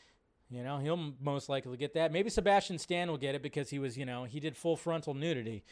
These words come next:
Um, and I'm not sure if he had a, a, you know, a fake dong or not. I think at one point maybe it was. Who knows? But, uh, hey, you know, brownie points for, uh, doing full frontal.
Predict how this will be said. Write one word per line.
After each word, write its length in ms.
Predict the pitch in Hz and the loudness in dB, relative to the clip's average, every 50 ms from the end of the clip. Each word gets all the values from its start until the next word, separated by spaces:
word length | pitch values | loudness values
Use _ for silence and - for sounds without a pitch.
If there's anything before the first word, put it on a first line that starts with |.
| - - - - - - - - - - _ - | -20 -18 -16 -16 -16 -16 -18 -20 -20 -18 _ 6
Um, 480 | 139 139 139 131 131 123 117 107 98 98 95 - - - - - - _ _ _ - | 8 8 8 8 6 4 2 0 -2 -8 -14 -18 -20 -20 -20 -20 -20 _ _ _ -6
and 240 | 160 147 147 147 143 | -4 -2 -2 0 2
I'm 160 | 143 160 170 | 2 4 4
not 200 | 175 175 175 170 | 6 4 4 4
sure 200 | - - 190 190 | 4 4 6 6
if 120 | 180 - | 6 4
he 80 | - 165 | 6 6
had 120 | 160 151 | 8 8
a, 20 | 147 | 8
a, 500 | 135 135 135 135 143 135 127 127 127 131 | 6 6 4 4 2 2 2 2 0 0
you 120 | 151 139 135 | -2 -2 -2
know, 280 | 127 120 113 117 113 - - - _ _ - - _ _ - | 0 -2 -4 -4 -6 -10 -16 -20 _ _ -20 -20 _ _ -10
a 80 | - | -10
fake 480 | - - - 196 202 202 196 - - 170 | -4 2 4 6 6 6 4 2 -2 2
dong 480 | 143 185 190 190 196 196 196 202 208 202 | 4 6 8 8 8 6 6 4 4 4
or 140 | 180 165 160 | 4 4 6
not. 420 | 160 185 202 208 208 208 - - - - - - - _ _ - | 6 6 6 6 6 4 2 -2 -8 -12 -16 -20 -20 _ _ -10
I 60 | 139 | -4
think 180 | - 160 151 151 | -2 0 2 2
at 100 | 143 143 | 4 4
one 160 | 160 170 165 | 4 2 2
point 240 | - 180 170 170 160 | 0 0 0 2 2
maybe 240 | 156 165 170 170 | 2 4 4 4
it 80 | 175 170 | 4 6
was. 360 | 165 170 175 175 175 151 - | 6 8 8 6 4 2 -2
Who 140 | - - 160 | -2 0 2
knows? 440 | 156 156 165 165 160 160 135 - - - - - - - - _ _ | 4 4 4 4 2 0 -2 -6 -12 -16 -20 -20 -20 -20 -20 _ _
But, 180 | - 135 131 131 | -4 -2 0 0
uh, 300 | 135 131 131 131 131 127 | 2 2 2 2 2 2
hey, 320 | 117 165 190 175 139 113 117 | 2 2 4 4 2 2 -2
you 120 | 127 131 | -4 -4
know, 240 | 131 131 131 135 117 104 - _ _ _ _ _ _ - - - _ - | -2 -2 -2 -4 -6 -8 -14 _ _ _ _ _ _ -20 -20 -18 _ -8
brownie 260 | 117 147 151 156 160 160 | -4 -2 0 0 0 -2
points 320 | - - 165 160 160 151 | -2 0 0 0 0 -2
for, 240 | - - 156 147 143 | 0 2 2 4 4
uh, 140 | 143 135 127 | 4 4 2
doing 240 | 110 147 151 151 | 2 0 -2 -2
full 200 | 139 - - 156 | -2 -2 -2 -2
frontal. 520 | 139 - - 151 165 156 - 127 101 - | -2 0 -2 -2 -2 -2 -2 -4 -6 -6